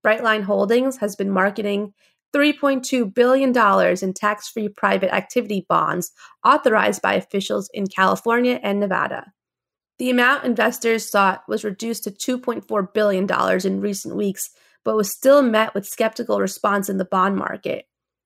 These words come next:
Market conditions, particularly driven by the pandemic and the election, caused the postponement. The Florida-based company has recently launched a website that includes engineering and construction information about the Brightline West project.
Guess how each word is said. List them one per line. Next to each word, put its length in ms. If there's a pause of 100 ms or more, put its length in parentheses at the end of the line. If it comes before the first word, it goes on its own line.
(120)
Market 380
conditions, 640
particularly 560
driven 300
by 100
the 100
pandemic 600
and 240
the 60
election, 640 (280)
caused 320
the 100
postponement. 720 (680)
The 60
Florida-based 580
company 500
has 220
recently 400
launched 380
a 40
website 540
that 140
includes 440
engineering 720 (260)
and 120
construction 480
information 540
about 280
the 80
Brightline 580
West 340
project. 580